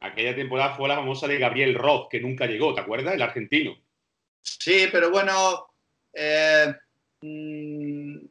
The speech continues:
Speaker 2: uno de los motivos por los que yo creo que ese equipo, que teníamos un gran equipo, no,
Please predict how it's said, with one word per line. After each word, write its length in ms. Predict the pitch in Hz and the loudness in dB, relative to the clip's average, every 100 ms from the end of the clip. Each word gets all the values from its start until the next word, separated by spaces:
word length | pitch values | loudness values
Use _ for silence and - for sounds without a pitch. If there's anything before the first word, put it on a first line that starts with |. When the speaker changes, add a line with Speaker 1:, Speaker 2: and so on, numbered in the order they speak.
| _ | _
Speaker 2:
uno 180 | 170 190 | -6 2
de 80 | 202 | 4
los 160 | 202 185 | 4 2
motivos 840 | 180 190 190 185 180 - - - _ _ _ _ _ | -2 0 2 4 4 2 -8 -16 _ _ _ _ _
por 180 | 147 151 | -2 0
los 240 | 156 156 | 0 -2
que 260 | - 160 151 | 2 2 4
yo 180 | 175 - | 2 4
creo 260 | 185 180 | 4 4
que 100 | 147 | 2
ese 200 | 156 165 | -2 -4
equipo, 420 | 151 165 147 165 143 | -6 -10 -6 -4 -2
que 80 | |
teníamos 500 | 139 143 151 156 147 | -2 -2 -2 -2 -4
un 100 | 156 | -4
gran 220 | 156 151 147 | -2 0 0
equipo, 400 | 139 156 143 131 | -4 -4 -4 -2
no, 640 | 139 139 139 135 - | 2 2 2 -2 -6